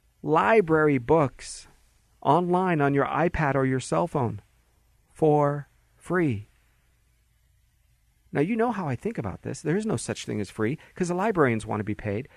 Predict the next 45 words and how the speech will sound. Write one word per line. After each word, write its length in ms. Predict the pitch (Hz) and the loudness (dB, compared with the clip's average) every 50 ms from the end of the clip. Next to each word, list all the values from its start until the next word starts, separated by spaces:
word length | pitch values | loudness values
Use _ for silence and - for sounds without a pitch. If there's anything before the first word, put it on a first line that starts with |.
| - - | -20 -20
The 80 | - 156 | -12 -6
college 320 | - 160 175 175 165 - | -2 0 0 0 0 -2
professors 480 | - 156 - - 214 226 - - 143 127 | -6 -6 -2 -2 -2 -2 -2 -4 -6 -6
expect 320 | - - - 120 117 - - | -6 -8 -6 -6 -6 -4 -4
to 60 | 113 | -4
be 140 | 110 117 110 | -4 -4 -4
paid. 360 | - 110 107 107 127 170 - - - _ _ _ _ _ _ _ _ _ _ - | -2 -2 0 0 0 -2 -2 -6 -20 _ _ _ _ _ _ _ _ _ _ -8
And 120 | - 127 135 | -4 -2 -2
all 340 | - 170 170 196 220 214 208 | 0 2 4 4 4 4 4
of 60 | 170 | 4
those 160 | 175 165 135 | 4 4 4
administrators 680 | 143 135 143 175 185 160 - - 139 - - 139 127 139 | 4 2 2 0 0 -2 -2 -4 -4 -4 -4 -4 -2 -2
that 100 | 135 120 | 0 0
are 60 | 113 | 0
really 260 | 131 139 120 107 - | 0 2 2 0 0
overpaid, 640 | - 117 120 110 104 - 104 101 101 101 107 135 - _ _ _ _ _ _ _ _ _ - | 2 2 2 2 0 -2 -2 -2 -2 -2 -2 -4 -8 _ _ _ _ _ _ _ _ _ 0
ask 220 | 120 123 120 - | 0 0 2 2
anybody 300 | 131 123 113 110 107 101 | 2 2 4 4 2 2
who 100 | 110 113 | 2 2
works 240 | 107 110 104 - - | 2 0 0 0 -4
at 60 | 113 107 | -6 -4
an 80 | 104 | -4
institute. 400 | 101 98 - - 117 - 117 113 | -6 -8 -10 -10 -6 -2 -2 -2
It's 80 | 110 - | -2 0
kind 160 | - 147 147 | 0 2 2
of 80 | 127 120 | 2 2
embarrassing 580 | 113 101 113 117 113 107 - - 101 98 101 - _ _ _ _ - | 2 4 4 4 4 2 0 -4 -8 -8 -10 -12 _ _ _ _ -2
when 100 | 127 127 | 0 0
they 100 | 123 117 | 0 2
say 220 | - - 151 135 | 2 2 2 4
that 160 | 123 123 117 | 4 2 2
they, 220 | - 123 113 113 110 | 2 2 2 2 2
uh, 160 | 110 107 98 - - _ - _ _ - | 0 -2 -4 -6 -12 _ -20 _ _ -2
"Oh, 120 | - 170 | 0 2
I'm 120 | 175 165 147 | 2 4 2
an 80 | 131 | 2
administrator 580 | 123 117 143 170 180 165 - - 135 123 120 117 | 0 0 0 0 0 0 0 0 0 2 2 0
at 80 | 107 | 0
so-and-so." 360 | - 147 139 139 131 - - 110 | 0 0 -2 -2 -2 -2 -2 -2
They 100 | 110 107 | -2 0
kinda 220 | - 196 202 139 | 0 0 0 2
look 200 | 143 151 143 - | 2 2 0 0
left 280 | 139 139 127 - - 120 | 0 -2 -2 -2 -2 -4
and 100 | 110 110 | -2 0
right 320 | 113 104 90 - - | 0 0 -2 -4 -8